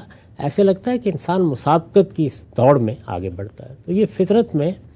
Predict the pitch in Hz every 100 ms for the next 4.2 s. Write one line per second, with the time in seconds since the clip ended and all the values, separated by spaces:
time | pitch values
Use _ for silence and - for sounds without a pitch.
0 | - - _ 110 123 - - 90 82 -
1 | - _ - - - 127 120 135 160 202
2 | 196 180 - 160 139 139 151 220 240 175
3 | 156 170 170 190 175 165 - _ - 190
4 | 202